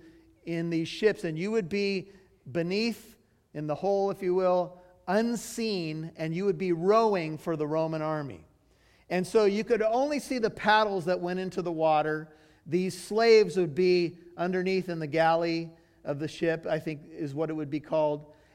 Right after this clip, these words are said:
And you would be rowing and rowing. And sometimes you'd have to row into battle, and you would have to actually ram other ships and that kind of thing. And so when Paul says, "I want you to see us properly,"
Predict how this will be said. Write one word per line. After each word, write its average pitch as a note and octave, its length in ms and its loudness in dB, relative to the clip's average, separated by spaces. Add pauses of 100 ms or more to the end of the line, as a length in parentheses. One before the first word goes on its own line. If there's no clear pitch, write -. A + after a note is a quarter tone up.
And F3+ 320 0
you G#3+ 160 -2
would A#3 160 4
be A3 160 0
rowing F#3+ 800 4
and E3 260 -4
rowing. G3 540 4
And D3 100 -10
sometimes A3 440 -2
you'd G3+ 140 -2
have G3 200 4
to F#3+ 100 0
row G#3 420 4
into F3 280 -4
battle, E3 720 0
and D3 200 -8
you D3+ 80 -4
would D3+ 100 -4
have F3 240 2
to D#3+ 240 0 (340)
actually G3 340 4
ram G3 560 0
other D#3+ 340 0
ships G3 500 -2
and D3 120 -6
that E3 220 -6
kind D#3 180 -4
of C3+ 80 -10
thing. G#2+ 300 -8 (920)
And E3+ 100 -4
so A3 120 4
when G#3+ 180 0
Paul C4+ 400 6
says, G#3+ 500 4 (240)
"I F#3 140 4
want A#3 240 2
you A3 120 -2
to G3+ 80 2
see A#3 320 -2
us G#3 180 2 (100)
properly," E3 880 -2